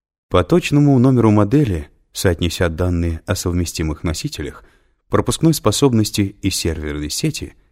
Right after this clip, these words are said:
она вычислила наиболее вероятный узел доступа для ноутбука преступника. Маленький передатчик на углу шестнадцатой и Коркоран в трёх кварталах от храма.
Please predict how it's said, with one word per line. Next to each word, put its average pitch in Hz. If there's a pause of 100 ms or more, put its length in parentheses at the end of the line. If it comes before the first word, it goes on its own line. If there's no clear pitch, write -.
(520)
она 117
вычислила 143
наиболее 113
вероятный 98
узел 87
доступа 92
для 82
ноутбука 76
преступника. - (1000)
Маленький 147
передатчик 120
на 98
углу 92
шестнадцатой 104
и -
Коркоран 64 (480)
в -
трёх 156
кварталах 85
от -
храма. 69